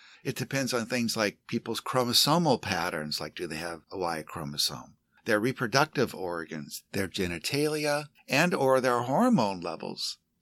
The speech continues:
Now, a researcher at Brown University estimates that one point seven percent of the population is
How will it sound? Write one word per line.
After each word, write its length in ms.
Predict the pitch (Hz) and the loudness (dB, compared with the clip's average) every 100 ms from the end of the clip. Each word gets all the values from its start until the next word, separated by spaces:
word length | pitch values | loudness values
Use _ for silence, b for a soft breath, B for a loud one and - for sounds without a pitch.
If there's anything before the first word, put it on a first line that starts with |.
| _ _ _ _ _ - | _ _ _ _ _ -2
Now, 180 | 123 120 | 2 2
a 60 | |
researcher 440 | 139 156 151 123 120 | 2 0 0 0 -2
at 100 | - | 4
Brown 280 | 117 131 | 4 4
University 840 | 123 120 104 120 180 - 90 92 92 | 4 2 2 4 4 2 2 0 2
estimates 640 | 104 107 - 101 98 - | 0 0 -4 -4 -2 -2
that 280 | - 92 92 - b b - | 0 0 0 -4 b b 2
one 300 | 117 151 185 | 6 6 2
point 360 | - 139 - | 0 -2 2
seven 380 | - 139 139 160 | 4 4 2 -2
percent 560 | - 127 - 151 156 - 113 | -4 0 2 2 -2 -6 -6
of 160 | 98 | -4
the 80 | 98 | -6
population 840 | - 104 - 98 98 104 - 107 - b b | -4 -4 -2 -2 0 2 2 0 -8 b b
is 320 | b 156 170 | b 2 2